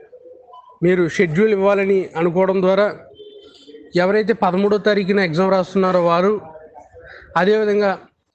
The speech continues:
పంతొమ్మిదో తారీఖు, పద్దెనిమిదో తారీఖుల్లో రాస్తున్నారో వారికి బ్యారేజ్ వేసుకుంటే ఈ పన్నెండు రోజుల కాల వ్యవధి ఉన్నటువంటి అభ్యర్థులు ఈ ప్రిపరేషన్ కారణంగా, రివిజన్స్ కారణంగా, వారికి ఉన్నటువంటి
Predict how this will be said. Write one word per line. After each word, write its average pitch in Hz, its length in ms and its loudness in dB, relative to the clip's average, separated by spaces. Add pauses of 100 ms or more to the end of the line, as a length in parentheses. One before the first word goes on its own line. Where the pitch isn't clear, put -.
(380)
పంతొమ్మిదో 214 400 0 (100)
తారీఖు, 214 260 0 (100)
పద్దెనిమిదో 208 440 0
తారీఖుల్లో 202 520 0
రాస్తున్నారో 185 500 0 (100)
వారికి 180 360 -2 (1900)
బ్యారేజ్ 185 400 0
వేసుకుంటే 214 440 -2 (1040)
ఈ 196 40 2 (140)
పన్నెండు 220 400 0
రోజుల 226 280 0
కాల 208 240 0
వ్యవధి 208 280 0
ఉన్నటువంటి 196 420 0
అభ్యర్థులు 185 420 0 (760)
ఈ 185 120 0
ప్రిపరేషన్ 220 680 0
కారణంగా, 190 460 0 (640)
రివిజన్స్ 202 500 -2
కారణంగా, 190 500 0 (560)
వారికి 196 300 0
ఉన్నటువంటి 208 420 0